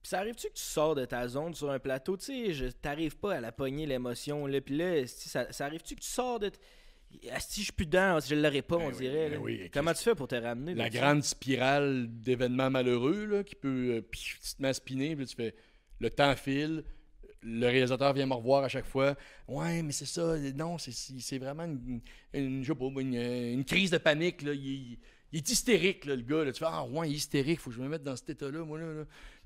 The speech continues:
Speaker 2: Puis tu y arrives pas. Il y a quelque chose de ben, ben, ben paniquant. Puis ça, c'est, encore là, je pense que c'est l'expérience qui fait.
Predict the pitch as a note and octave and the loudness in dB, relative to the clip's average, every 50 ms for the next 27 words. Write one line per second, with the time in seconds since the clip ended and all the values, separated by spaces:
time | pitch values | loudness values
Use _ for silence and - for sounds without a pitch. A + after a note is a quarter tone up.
0 | - - C#3+ C#3 - - - - D3 C#3+ C#3+ C3 B2+ C3 B2+ A#2+ - - E3 F3 | -2 0 0 0 0 -2 -4 -2 2 4 4 4 6 2 0 -2 0 4 4 4
1 | F3 F3 - - - - C#3 C3 D3 - - F3+ F3+ D#3 D3 C3 C3 C#3+ C#3 C3+ | 4 4 -2 -14 0 0 0 0 2 4 4 4 6 6 2 2 2 0 2 2
2 | C3 B2+ B2 A2 A#2+ A#2+ - A#2+ G#2+ G#2 G#2 F#2 G#2 E2+ - _ _ _ - - | 0 -2 0 0 -2 -4 -4 -4 -6 -6 -8 -8 -12 -16 -16 _ _ _ -20 -20
3 | _ _ _ - - - B2 C3 C3+ B2+ - - - - _ _ _ _ - - | _ _ _ -20 -14 -6 -4 -4 -4 -4 -6 -16 -20 -20 _ _ _ _ -6 -4
4 | - - D3+ D3 C#3 - - C#3 B2+ B2 C#3 C3 B2+ C#3 C#3+ C#3 - - C#3 C3 | -4 0 0 0 0 0 -2 -4 -4 0 2 6 8 8 6 6 4 -2 -2 -2
5 | - - B2 A#2+ B2 - - - B2+ A#2+ A#2+ B2 C3 C3 - - - - B2+ B2 | 0 0 0 0 0 -2 0 0 0 2 2 0 0 -2 -4 -8 -6 -4 -4 -4